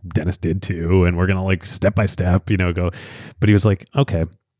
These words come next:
what's something, like, a big splash we can make? Here is the king <laughs> of daytime T V, Phil Donahue across the street.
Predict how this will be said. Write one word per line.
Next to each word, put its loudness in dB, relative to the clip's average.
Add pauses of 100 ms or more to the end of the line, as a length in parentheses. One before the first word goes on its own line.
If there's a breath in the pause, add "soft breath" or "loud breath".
(320)
what's 0
something, 2
like, 4
a -4
big 2
splash 0
we -2
can 0
make? -2 (220 loud breath)
Here 4
is 4
the 2
king 4 (120)
<laughs> -10
of 2
daytime 4
T 4
V, 0 (220 loud breath)
Phil 4
Donahue 4
across 0
the -8
street. 0